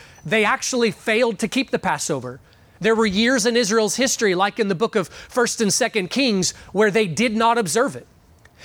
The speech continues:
And then a righteous king would come along, like King Hezekiah, and one of his big reforms would be to establish worship at the temple again and lead the nation to observe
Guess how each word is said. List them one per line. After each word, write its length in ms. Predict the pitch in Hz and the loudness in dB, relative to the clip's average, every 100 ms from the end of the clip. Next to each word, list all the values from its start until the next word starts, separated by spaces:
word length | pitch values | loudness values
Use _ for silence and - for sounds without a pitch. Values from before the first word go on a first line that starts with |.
| - | -4
And 160 | 226 214 | 0 2
then 140 | 247 | 2
a 80 | 208 | 2
righteous 480 | 196 269 - 247 - | 2 0 0 -2 0
king 240 | 233 202 | -2 0
would 140 | 196 | 0
come 180 | - 226 | -2 0
along, 300 | 208 254 220 | 2 2 2
like 160 | 208 208 | -2 -2
King 180 | 254 202 | -2 0
Hezekiah, 720 | 226 180 202 - 269 240 165 - - | -2 -2 -4 0 2 2 -2 -6 -4
and 160 | 220 | 0
one 120 | 214 269 | 2 2
of 100 | 214 | 2
his 160 | 165 | 0
big 360 | 147 139 262 196 | -2 0 0 0
reforms 840 | 202 208 - 277 302 269 190 180 - - | 0 -2 0 2 4 4 2 -2 -6 -4
would 200 | 220 180 | -2 0
be 180 | 285 269 | 2 2
to 180 | - 208 | 2 2
establish 760 | - - 233 277 254 233 - - - | 0 0 0 0 2 0 0 -6 -4
worship 440 | 190 247 - 294 | 0 0 0 0
at 100 | 240 | 0
the 80 | 233 | -2
temple 400 | - 254 247 226 | 0 0 2 0
again 340 | 190 233 247 | 2 2 0
and 220 | 247 214 196 | 0 0 2
lead 520 | 190 233 285 294 190 | 4 4 6 4 2
the 140 | 208 | 0
nation 520 | 214 214 262 - 240 185 | 2 0 0 0 0 2
to 140 | 214 | 2
observe 520 | 170 139 214 262 226 | 0 0 2 4 2